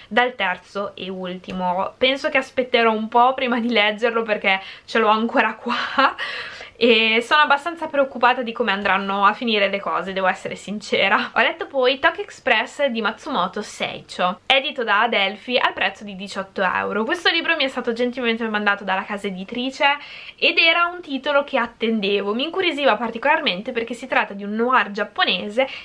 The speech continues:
e l'autore viene paragonato a Simenon, ovvero il padre di Maigret. Sapete che a me piacciono i gialli, però quelli un po' di una volta, tipo Agatha Christie, quindi,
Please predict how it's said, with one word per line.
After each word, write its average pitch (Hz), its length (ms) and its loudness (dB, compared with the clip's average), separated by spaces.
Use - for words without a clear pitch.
e 370 80 2
l'autore 262 400 4
viene 196 220 2
paragonato 240 880 2
a 480 80 -6
Simenon, 196 720 -8
ovvero 202 260 -2
il 202 120 -6
padre 196 440 0
di 185 140 -14
Maigret. 196 500 -2
Sapete 262 300 0
che - 80 -2
a - 20 4
me 233 100 2
piacciono 226 400 -2
i 220 100 -2
gialli, 214 360 2
però 311 220 -4
quelli 208 340 -4
un 214 80 -2
po' 214 300 2
di 202 120 -2
una 226 180 4
volta, 214 540 2
tipo - 260 -2
Agatha 214 340 2
Christie, 226 540 -4
quindi, 202 760 -2